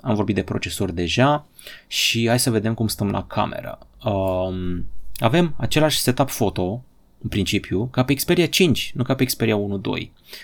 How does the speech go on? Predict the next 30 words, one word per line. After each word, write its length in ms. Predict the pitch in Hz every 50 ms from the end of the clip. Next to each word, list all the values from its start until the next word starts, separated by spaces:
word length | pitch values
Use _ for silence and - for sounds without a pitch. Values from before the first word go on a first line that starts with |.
| - -
Asta 200 | - 110 - 113
mi 80 | 107 101
se 80 | -
pare 180 | 110 - 110 110
un 80 | 101 98
pic 120 | - 101
cam 240 | - 117 107 107 -
ciudat. 560 | - - - 110 101 113 113 110 - - - -
Ne-aș 180 | - 98 92
fi 160 | - - 107 104
gândit 300 | 107 107 110 127 135 -
că 100 | - 131
vrem 200 | 131 135 135 135
Xperia 280 | 131 - - 135 135
unu, 180 | 131 131 131 123
doi. 260 | 117 - - - - - - - - - -
Măcar 220 | 131 127 131 139
avem 140 | 139 135 139
acel 200 | 131 127 - 127
strat 340 | 120 - - - 120 110 -
antireflexie 1000 | 107 101 - 107 98 98 - - 104 - - - - 101 98 95 92 92 92 - - - - - - - - - - - - -
T, 300 | - - - 101 131 - - - - - - -
lentile 540 | - 95 92 90 101 98 98 98 - - - - - - - - - - -
Zeiss, 400 | - 190 - 143 147 - - - - - - - - -
ai 200 | - 117 110 110
autofocus, 720 | 110 107 104 - - - - 175 175 - 180 156 - -
captură 360 | - - 113 - - 120 104
în 60 | 98 98
rafală 600 | - 110 - - 139 139 135 135 135 139 131 - - _ _ _
și 540 | - - - - - - - 113 107 104